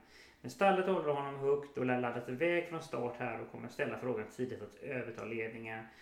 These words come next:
Fast trots att de riskerar att få göra jobbet utvändigt så ska de absolut räkna, så är ett måste-streck på en garderingskupong.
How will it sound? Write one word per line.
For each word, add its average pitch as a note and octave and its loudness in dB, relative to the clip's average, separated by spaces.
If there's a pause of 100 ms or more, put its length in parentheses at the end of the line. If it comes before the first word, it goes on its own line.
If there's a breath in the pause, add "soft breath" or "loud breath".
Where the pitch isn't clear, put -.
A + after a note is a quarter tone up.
(240 loud breath)
Fast - -10
trots F#3+ 2
att E3+ 2
de D#3 -2
riskerar C#3+ 2
att - -8
få B2+ 0
göra B2+ 4
jobbet A2+ 0
utvändigt A2 -4
så A2+ -14
ska A2+ -8
de A2 -8
absolut C3 0
räkna, A2+ -6
så B2 -2
är A2+ 0
ett A2 -4
måste-streck A#2 -6
på A2 -8
en G#2+ -8
garderingskupong. - -8